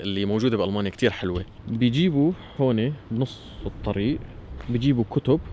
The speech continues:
وبيحطوهم هيك. تحسن أنت تيجي كشخص عادي تاخد كتاب وتشوف مثلًا هذا تييغا الصيادة، آه، بتنقي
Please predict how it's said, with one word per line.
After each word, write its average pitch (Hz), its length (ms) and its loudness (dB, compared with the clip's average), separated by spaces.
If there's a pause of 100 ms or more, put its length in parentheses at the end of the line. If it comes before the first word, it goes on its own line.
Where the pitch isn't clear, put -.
(220)
وبيحطوهم 117 600 0
هيك. 110 400 0 (100)
تحسن 139 300 -2
أنت 113 180 -6
تيجي 107 360 -2
كشخص 104 380 -12
عادي 101 360 -6 (500)
تاخد 117 300 2
كتاب 98 360 0 (520)
وتشوف 104 440 -2 (240)
مثلًا 98 400 -2
هذا 95 320 0 (180)
تييغا 98 680 0 (600)
الصيادة، 95 1000 2 (440)
آه، 117 160 4
بتنقي 131 560 4